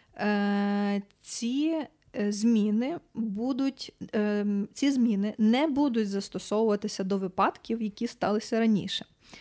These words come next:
І далі він пише про ці, що справи, що там внесені в єдиний реєстр. Зміни будуть застосовуватися лише до справ, в яких інформація про злочин внесена в реєстр,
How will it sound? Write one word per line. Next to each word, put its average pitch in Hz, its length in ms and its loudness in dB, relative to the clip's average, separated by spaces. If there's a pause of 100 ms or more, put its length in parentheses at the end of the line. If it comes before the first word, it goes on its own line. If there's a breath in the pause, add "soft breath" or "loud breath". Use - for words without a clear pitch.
(420 loud breath)
І 208 60 -6
далі 220 320 4
він 208 160 2
пише 214 320 -2
про 202 320 -4
ці, 208 220 -2
що 196 200 -6
справи, 202 440 0
що - 160 -10
там 190 160 -6
внесені 190 440 -4
в 208 60 -6
єдиний 196 380 -4
реєстр. 190 500 -6 (360 loud breath)
Зміни 247 440 2
будуть 247 420 0
застосовуватися 226 1120 -2
лише 233 440 0
до 196 140 -4
справ, 208 500 -2 (260)
в 202 80 -2
яких 220 360 -2
інформація 226 640 -2
про 226 220 -2
злочин 202 540 -4
внесена 208 520 0
в 196 80 -4
реєстр, 202 640 -4